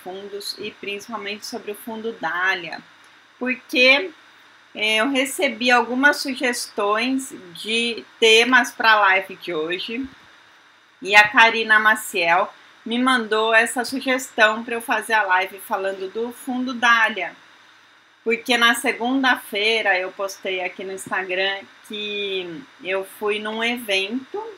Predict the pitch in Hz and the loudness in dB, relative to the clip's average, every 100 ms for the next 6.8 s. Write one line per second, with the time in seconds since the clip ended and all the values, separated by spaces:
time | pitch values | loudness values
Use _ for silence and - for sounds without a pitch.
0 | - _ _ _ - 196 - 196 - 208 | -20 _ _ _ -16 -14 -8 -8 -4 -2
1 | 190 202 196 165 175 180 226 269 - - | 0 0 -2 -4 -4 -4 -6 -10 -18 -20
2 | - _ - 196 214 220 208 226 220 - | -20 _ -6 -4 -2 -4 -6 -8 -8 -10
3 | 233 214 202 190 180 170 160 - - - | -6 -6 -4 -2 -4 -6 -12 -18 -20 -4
4 | 359 185 185 180 175 170 160 151 143 165 | 4 6 6 6 4 4 2 -2 -6 -12
5 | - - 190 190 208 240 214 - 220 196 | -18 -14 -10 -6 -6 -6 -12 -16 -14 -12
6 | 185 - 190 185 - 185 160 | -10 -8 -8 -12 -14 -14 -12